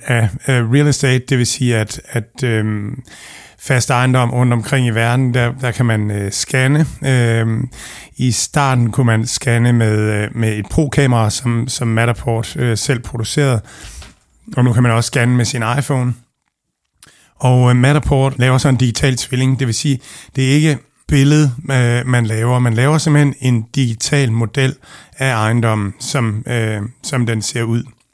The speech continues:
Sådan at man kan lave alle mulige forskellige, øh, afbildninger af ejendommen, man kan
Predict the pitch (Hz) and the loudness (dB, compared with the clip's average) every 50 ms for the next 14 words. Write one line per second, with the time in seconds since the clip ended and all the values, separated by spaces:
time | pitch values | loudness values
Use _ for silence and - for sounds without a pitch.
0 | _ _ _ _ _ _ _ _ _ _ _ _ _ - - - - - - - | _ _ _ _ _ _ _ _ _ _ _ _ _ -20 -18 -18 -18 -20 -18 -16
1 | - - 143 139 127 123 123 120 107 - 139 123 113 117 120 127 131 131 127 - | -6 -2 0 2 2 4 2 2 2 0 0 0 2 2 2 4 2 2 0 -2
2 | - - - - - _ - 143 147 151 147 143 139 135 - - 135 - - 151 | -8 -20 -20 -20 -20 _ -2 0 2 4 4 4 2 2 0 -2 -4 0 0 0
3 | 131 117 113 113 110 - _ _ _ _ _ _ _ 196 180 147 135 127 120 117 | 2 2 2 0 -2 -4 _ _ _ _ _ _ _ -16 -6 -2 0 0 2 2
4 | 113 113 113 113 113 110 110 110 107 107 - - - _ _ _ _ _ _ _ | 0 0 -2 -2 -2 -2 -2 -4 -6 -8 -10 -12 -18 _ _ _ _ _ _ _
5 | _ - 131 131 123 113 131 117 117 113 110 107 110 110 110 107 113 120 117 117 | _ -2 -2 0 2 2 0 0 0 0 -2 -2 -2 -2 0 0 0 0 2 0
6 | 117 110 110 107 110 107 - - | 0 0 -2 -2 -4 -6 -8 -12